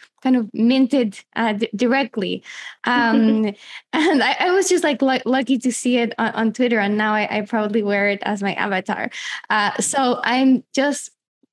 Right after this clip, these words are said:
Speaker 1: very curious, uh, to know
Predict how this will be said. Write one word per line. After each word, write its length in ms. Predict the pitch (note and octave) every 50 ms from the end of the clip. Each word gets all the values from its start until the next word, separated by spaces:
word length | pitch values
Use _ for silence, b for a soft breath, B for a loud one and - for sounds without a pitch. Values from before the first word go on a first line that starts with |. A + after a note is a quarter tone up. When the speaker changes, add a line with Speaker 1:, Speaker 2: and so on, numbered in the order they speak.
| _ _ _ -
Speaker 1:
very 460 | A3+ G3 G3 D4 D#4+ D#4+ D#4+ E4 E4 D#4+
curious, 640 | - - C#4 C4+ C4+ C4+ C#4 C#4 C#4 C#4+ C4 - - -
uh, 240 | - B3 A#3+ A#3+ A3 A#3
to 140 | - - C4+
know 520 | B3+ B3 B3 B3 B3 A#3+ A#3+ A#3+ A#3+ B3